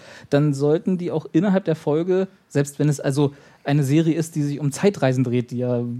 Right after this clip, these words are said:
jedenfalls bis jetzt noch unmöglich sind, äh, ja, also dann, dann soll ich doch, dann, dann würde mein Anspruch sein, dass man sich dann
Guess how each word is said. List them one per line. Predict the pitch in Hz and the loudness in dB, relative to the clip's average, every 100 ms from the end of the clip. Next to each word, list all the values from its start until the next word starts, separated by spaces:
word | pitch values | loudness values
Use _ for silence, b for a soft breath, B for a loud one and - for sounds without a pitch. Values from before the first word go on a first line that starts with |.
| 143 143 151 147 - | -12 -18 -18 -18 -12
jedenfalls | 143 127 120 | -6 -4 -6
bis | - 120 | -6 -4
jetzt | 135 143 - 160 | -4 -4 -12 -14
noch | 151 165 156 151 | -14 -6 -4 -4
unmöglich | 160 165 233 214 - | 0 2 4 2 0
sind, | 131 117 B B B - | 0 0 B B B -2
äh, | 143 139 131 127 | 2 4 4 2
ja, | 135 160 | 0 0
also | 147 151 | 2 0
dann, | 139 156 156 | 0 0 2
dann | 156 | 2
soll | 147 175 | 2 2
ich | 190 | 2
doch, | 185 - | -2 -4
dann, | 151 151 151 | -8 -6 -4
dann | 156 151 147 156 156 | -2 -2 -4 -8 -6
würde | 160 160 | -4 -2
mein | 147 190 | -2 -2
Anspruch | 196 - 170 | -4 -4 -6
sein, | 160 160 156 | -2 0 0
dass | 147 | 0
man | 151 143 | -2 -2
sich | 143 | -2
dann | 151 143 | -2 -2